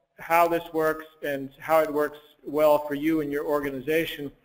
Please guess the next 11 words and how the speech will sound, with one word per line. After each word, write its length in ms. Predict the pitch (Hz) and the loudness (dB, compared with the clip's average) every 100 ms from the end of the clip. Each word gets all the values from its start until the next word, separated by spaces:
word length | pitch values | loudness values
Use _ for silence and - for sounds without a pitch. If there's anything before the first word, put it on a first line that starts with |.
| _ _ _ _ _ - | _ _ _ _ _ -2
uh, 200 | 135 131 | 0 0
a 60 | - | -2
pilot 420 | - 165 170 160 | 2 4 6 2
project 440 | - 151 147 143 143 | 2 0 0 -8 -14
is 80 | - | -12
quite 280 | 147 139 131 | -6 -4 -4
warranted 500 | 131 147 147 147 139 | -6 -4 -6 -10 -14
here. 320 | 135 139 139 - - - _ _ _ - | 0 2 2 0 -6 -16 _ _ _ -4
Here 240 | 156 156 | 0 0
we, 280 | 147 143 147 | 0 -4 -2
uh, 420 | 139 131 131 131 | 2 2 2 -2